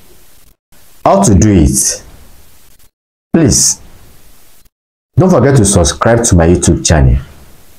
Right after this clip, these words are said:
Share this program with your friend. Share it with your family. I use God to beg you.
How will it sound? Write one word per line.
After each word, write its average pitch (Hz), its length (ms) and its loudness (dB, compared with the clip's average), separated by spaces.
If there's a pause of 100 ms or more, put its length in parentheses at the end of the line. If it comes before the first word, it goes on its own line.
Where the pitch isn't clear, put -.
(200)
Share 202 260 0
this 160 220 0
program 101 560 0 (260)
with 113 220 0
your 110 160 2
friend. 87 420 0 (840)
Share 135 300 0
it 85 240 0 (320)
with 82 180 0
your 82 120 2
family. 78 520 0 (580)
I 113 100 0
use 135 200 2
God 107 200 2
to 78 80 2
beg 82 280 2
you. 67 320 0